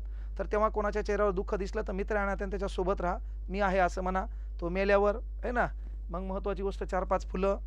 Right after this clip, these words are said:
"चिठ्ठी ना कोई संदेश, कैसी है अनहोनी", है ना, "जहाँ जहाँ तेरे पाव पडे", हे गाणं ठेवल्यानं काही होत नाही.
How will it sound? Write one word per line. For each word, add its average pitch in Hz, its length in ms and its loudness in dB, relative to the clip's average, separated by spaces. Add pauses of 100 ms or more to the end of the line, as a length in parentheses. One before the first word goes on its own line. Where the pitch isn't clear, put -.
(240)
"चिठ्ठी - 240 -4
ना 185 120 0
कोई 185 200 0
संदेश, 190 520 0 (340)
कैसी 175 320 -2
है 170 60 2
अनहोनी", 180 540 0 (380)
है 226 100 2
ना, 226 160 4 (460)
"जहाँ 170 200 2
जहाँ 175 240 2
तेरे 190 180 0
पाव 185 280 6
पडे", 190 240 2 (380)
हे 180 100 -4
गाणं 185 280 2
ठेवल्यानं 214 360 0
काही 180 160 0
होत 151 160 -2
नाही. 160 160 -6